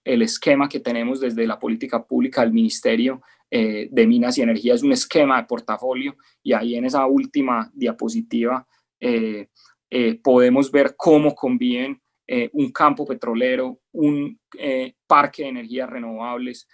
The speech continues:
y un, eh, campo, eh, digamos, un cultivo de palma donde, eh, se producen los biocombustibles en este país, que también son energía renovable y que mezclamos con nuestros combustibles,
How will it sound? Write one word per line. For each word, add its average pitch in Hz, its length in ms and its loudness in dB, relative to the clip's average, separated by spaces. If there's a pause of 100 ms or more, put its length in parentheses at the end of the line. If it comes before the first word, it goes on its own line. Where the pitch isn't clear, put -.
(240)
y 127 320 -4 (100)
un, 127 380 -4 (100)
eh, 127 320 -4 (300)
campo, 143 640 -2
eh, 110 460 -8
digamos, 120 560 -6
un 139 260 -2
cultivo 139 760 2
de 120 220 0
palma 127 560 -2 (180)
donde, 117 580 -6
eh, 107 340 -12 (200)
se 135 140 -4
producen 123 480 -2
los 120 160 -2
biocombustibles 117 840 -2
en 127 60 -2
este 113 160 -8
país, 113 260 -2
que 113 100 -8
también 117 360 0
son 131 240 -6
energía 120 400 0
renovable 117 540 -2
y 117 40 -18
que 120 120 -6
mezclamos 117 400 -4
con 127 120 -4
nuestros 113 320 -6
combustibles, 113 720 -6